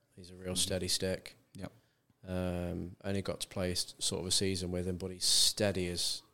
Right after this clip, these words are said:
Speaker 1: as they come. Cracking player, nice lad. Get him in there.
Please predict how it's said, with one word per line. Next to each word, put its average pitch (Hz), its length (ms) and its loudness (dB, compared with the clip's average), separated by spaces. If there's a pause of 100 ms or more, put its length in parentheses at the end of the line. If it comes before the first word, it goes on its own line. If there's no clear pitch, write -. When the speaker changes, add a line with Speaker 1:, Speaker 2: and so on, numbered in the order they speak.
(140)
Speaker 1:
as 87 140 -4
they 87 80 -4
come. 95 360 -2 (480)
Cracking 98 400 -2
player, 90 360 0
nice 95 360 0
lad. 90 300 -2 (460)
Get 101 140 0
him 92 100 0
in 95 120 0
there. 92 240 0